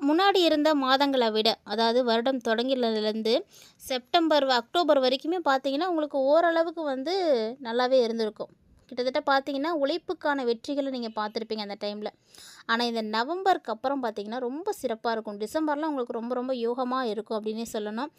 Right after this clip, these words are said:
ஏன்னா, டிசம்பர் மாதத்துல இருக்கக்கூடிய கிரக அமைப்புகள் தான் மகர ராசிக்காரங்களுக்கு ரொம்ப சாதகமா இருக்கு. தனிப்பட்ட விஷயங்களா இருந்தாலும்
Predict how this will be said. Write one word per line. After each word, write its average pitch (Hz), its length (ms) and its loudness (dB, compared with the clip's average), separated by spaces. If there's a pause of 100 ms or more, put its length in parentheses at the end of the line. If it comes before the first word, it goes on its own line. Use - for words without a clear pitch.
(320)
ஏன்னா, 254 180 4
டிசம்பர் 381 500 2
மாதத்துல 269 360 2
இருக்கக்கூடிய 233 440 0
கிரக 220 220 0
அமைப்புகள் 254 480 0
தான் 233 240 -2
மகர 277 220 0
ராசிக்காரங்களுக்கு 254 800 0
ரொம்ப 339 240 -2
சாதகமா 226 500 -4
இருக்கு. 208 240 -8 (480)
தனிப்பட்ட 311 460 2
விஷயங்களா 294 540 0
இருந்தாலும் 277 400 0